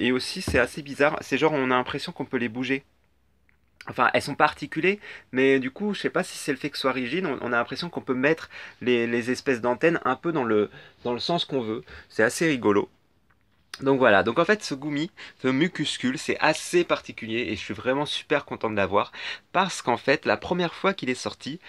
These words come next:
c'était je crois début deux mille quinze. J'ai pas, j'ai oublié de checker la date, mais, euh, je crois que c'était début deux mille quinze.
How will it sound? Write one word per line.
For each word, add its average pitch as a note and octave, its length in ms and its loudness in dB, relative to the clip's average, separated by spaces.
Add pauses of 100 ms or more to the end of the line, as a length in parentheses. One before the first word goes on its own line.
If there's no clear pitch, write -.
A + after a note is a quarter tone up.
(180)
c'était - 440 -2
je C#3+ 100 -4
crois B2+ 300 0
début B2+ 420 0
deux C#3 100 2
mille A#2 200 -2
quinze. F2+ 240 0
J'ai F2+ 160 -4
pas, G2+ 260 0
j'ai G2+ 100 -2
oublié A#2 220 0
de A2+ 80 -2
checker A2 400 0
la A#2 140 8
date, C#3 340 0
mais, D3 260 0 (360)
euh, G#2+ 200 4
je G#2+ 80 -4
crois E3+ 160 -2
que - 80 -12
c'était A#2 220 -4
début B2+ 400 -2
deux D3 80 2
mille A2 180 -2
quinze. A2 300 0